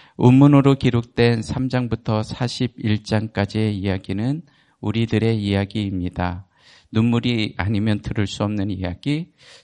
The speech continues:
때로는 하나님을 원망하고 때로는 피투성이가 되어서 하나님께 투정을 부리고 때로는 악을 쓰는 것 같지만 그 모든 것이 우리들의 이야기요, 또 우리들의 시편,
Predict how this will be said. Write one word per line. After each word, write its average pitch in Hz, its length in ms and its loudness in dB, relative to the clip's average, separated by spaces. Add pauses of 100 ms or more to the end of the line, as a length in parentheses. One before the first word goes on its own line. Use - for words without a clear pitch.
때로는 147 420 4
하나님을 139 480 2
원망하고 104 960 -2
때로는 117 420 0
피투성이가 113 800 -4
되어서 104 680 -2 (240)
하나님께 123 560 2
투정을 123 480 -2
부리고 95 600 -8 (360)
때로는 123 420 4
악을 101 300 0
쓰는 110 300 -6
것 110 180 -2
같지만 120 720 -6 (320)
그 - 120 -2
모든 113 460 2
것이 101 260 0
우리들의 104 640 -2
이야기요, 98 720 -4 (320)
또 101 100 0
우리들의 101 560 -2
시편, 139 680 -2